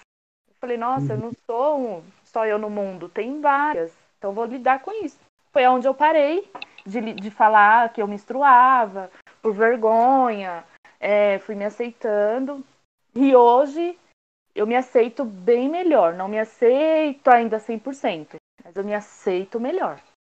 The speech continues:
Speaker 2: Boa. E, e interessante isso que você falou, e você chegava a falar pras pessoas que menstruavam só pra, que menstruava só pra não,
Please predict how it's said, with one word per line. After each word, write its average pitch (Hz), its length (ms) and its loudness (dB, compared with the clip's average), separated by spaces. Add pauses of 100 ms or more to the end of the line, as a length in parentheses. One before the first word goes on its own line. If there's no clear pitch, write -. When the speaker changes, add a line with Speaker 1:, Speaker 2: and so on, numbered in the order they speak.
(800)
Speaker 2:
Boa. 101 400 -4 (320)
E, 143 220 -8
e - 0 -
interessante 147 1040 0
isso - 140 -8
que - 60 -20
você 139 140 -8
falou, 127 260 2
e 127 40 2
você 127 140 -6
chegava 156 340 -2
a 170 60 -6
falar 160 260 -2
pras 156 180 -6
pessoas 151 280 -8
que - 120 -10
menstruavam 156 560 -4
só 165 220 -6
pra, 185 220 -2 (280)
que - 80 -6
menstruava 160 460 0
só 165 160 -4
pra 190 160 -2
não, 190 440 2